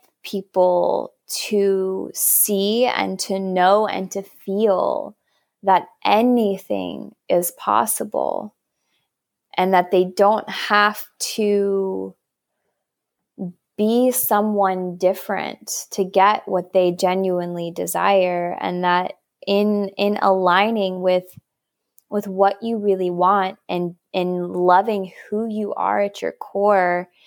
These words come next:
and realizing that you always have choice. You always have choice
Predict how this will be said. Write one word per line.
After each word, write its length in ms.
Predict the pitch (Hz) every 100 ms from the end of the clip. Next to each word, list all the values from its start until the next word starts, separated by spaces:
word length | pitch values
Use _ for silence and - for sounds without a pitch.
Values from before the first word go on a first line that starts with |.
| _ _ -
and 240 | 190 185
realizing 540 | 185 196 240 208 202 190
that 160 | 190
you 200 | 196 202 -
always 480 | 185 208 254 233 208
have 220 | 185 185
choice. 800 | - - 247 208 196 - - -
You 180 | 202 202
always 340 | - 208 240 233
have 180 | 196 196
choice 640 | - 214 220 190 - -